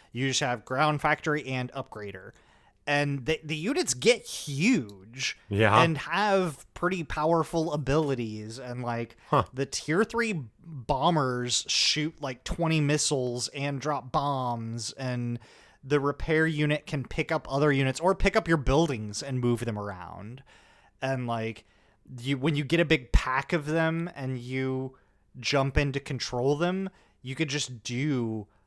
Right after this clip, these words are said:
Speaker 1: uh, like, y-, you can run these tactical mission runs where you're trying to just outrange the enemy towers so that you can't get shot,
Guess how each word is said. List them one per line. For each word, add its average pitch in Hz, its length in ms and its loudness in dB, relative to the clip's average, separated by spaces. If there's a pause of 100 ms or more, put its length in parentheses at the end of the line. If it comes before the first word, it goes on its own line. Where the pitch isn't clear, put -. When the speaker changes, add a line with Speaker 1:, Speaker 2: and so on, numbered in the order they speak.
(300)
Speaker 1:
uh, 247 120 -4 (260)
like, 233 340 -10 (460)
y-, 143 100 -18
you 135 140 -10
can 131 220 -4
run 127 280 2
these 127 260 0
tactical 135 560 -6
mission 135 460 2
runs 101 520 -8
where 120 100 -6
you're 123 160 -4
trying 135 380 0
to 131 80 2
just 151 500 2
outrange 160 800 2
the 147 140 -2
enemy 143 300 -2
towers 127 640 -2
so - 120 -6
that 127 180 -8
you 131 100 -8
can't 143 300 -6
get 135 180 -8
shot, 123 460 -2